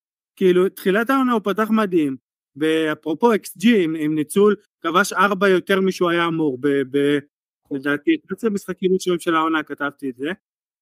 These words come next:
ואחר כך, עכשיו הוא על ארבע פחות, כאילו, עכשיו הוא התאזן בדיוק, לכבש כמה שהוא אמור. ממש התאזן, וכש-, כש-, כשהשחקני מפתח האלה חסרים,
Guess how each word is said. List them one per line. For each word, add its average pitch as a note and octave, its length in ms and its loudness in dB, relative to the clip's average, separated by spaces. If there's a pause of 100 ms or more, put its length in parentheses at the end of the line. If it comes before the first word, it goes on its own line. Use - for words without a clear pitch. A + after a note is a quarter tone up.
(140)
ואחר C#3+ 280 0
כך, B3 440 2 (340)
עכשיו D#4 280 2
הוא G#3 120 4
על F3+ 100 4
ארבע G#3 300 4
פחות, G#3+ 380 0
כאילו, F#3 160 4
עכשיו C#4 220 2
הוא B3 80 2
התאזן F3+ 440 2
בדיוק, E3+ 360 0
לכבש D3 380 -4
כמה E3+ 200 -6
שהוא E3 200 -4
אמור. D3+ 300 -4 (540)
ממש G3 320 0
התאזן, D#3+ 540 0 (520)
וכש-, D3 1700 0
כש-, - 120 -2 (300)
כשהשחקני E3+ 600 -2
מפתח G#3 360 0
האלה F#3+ 180 2
חסרים, F#3 640 0